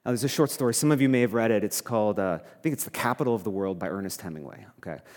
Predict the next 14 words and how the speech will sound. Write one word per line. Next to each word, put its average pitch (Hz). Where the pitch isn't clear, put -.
And 127
it, 127
it 135
follows 160
the 135
story 143
of 123
this 120
young 123
man, 113
this -
teenager 127
named 110
Paco, 98